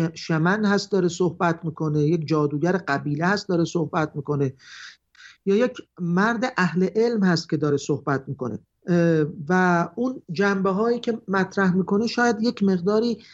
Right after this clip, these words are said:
اه، با افراطگرایی در این حوزه ما روبرو هستیم. و ولی خب می‌تونیم بگیم خب دیدگاه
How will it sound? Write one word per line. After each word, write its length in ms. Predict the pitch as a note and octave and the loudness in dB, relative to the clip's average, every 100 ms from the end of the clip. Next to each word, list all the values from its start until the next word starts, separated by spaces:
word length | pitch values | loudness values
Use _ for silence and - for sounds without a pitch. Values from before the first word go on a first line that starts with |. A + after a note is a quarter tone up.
| - _ _ | -20 _ _
اه، 340 | - F#3 F3 E3+ D#3 E3+ E3+ F3 F3 _ F#3+ F3 - E3+ E3+ F3 E3+ D3 | -2 2 2 2 0 0 2 2 0 _ -20 -20 -6 2 4 4 4 2
با 260 | F#3+ F#3 - | 2 0 0
افراطگرایی 1200 | F#3 - F3+ F#3+ F#3 F3+ - F#3 F3+ F#3 F3+ A3 | -2 0 0 2 2 0 -2 0 2 2 2 0
در 240 | G#3 F3+ - | 0 -2 -2
این 300 | G#3+ A3 F3 - | -2 -2 -4 -4
حوزه 400 | F3 F3 E3+ F3 | 0 2 2 2
ما 180 | G3+ E3+ | 2 2
روبرو 460 | C#3+ C#3 C#3 C3 B2 | 2 2 0 -2 -2
هستیم. 460 | A#2 - B2 G2+ _ _ D#3+ | -4 -4 -6 -8 _ _ -2
و 260 | F#3+ G#3+ G#3 - - _ E3+ | 2 2 0 -6 -20 _ -10
ولی 240 | A3+ B3+ | -6 -4
خب 160 | A#3+ A3+ | -4 -4
می‌تونیم 440 | B3 B3+ B3 A#3+ | -6 -6 -6 -2
بگیم 300 | A#3+ A3+ A3+ | -2 0 -2
خب 280 | - - A3 | -2 -4 -2
دیدگاه 560 | G#3 G3 G3+ G3 G3 | 0 0 2 2 2